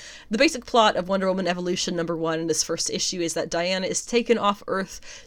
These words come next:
to be used for humanity's judgment by some cosmic superpowers.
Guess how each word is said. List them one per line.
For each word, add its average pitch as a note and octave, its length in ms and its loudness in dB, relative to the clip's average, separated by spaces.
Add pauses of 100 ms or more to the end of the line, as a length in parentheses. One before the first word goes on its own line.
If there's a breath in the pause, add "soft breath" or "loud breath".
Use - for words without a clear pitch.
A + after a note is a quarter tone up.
to - 100 0
be G#2+ 120 0
used G#2 280 2
for G#2+ 240 0
humanity's G3+ 960 0 (140)
judgment G3 600 0
by D#3+ 160 0
some E3 240 -4
cosmic E3 520 -2
superpowers. F3 880 -2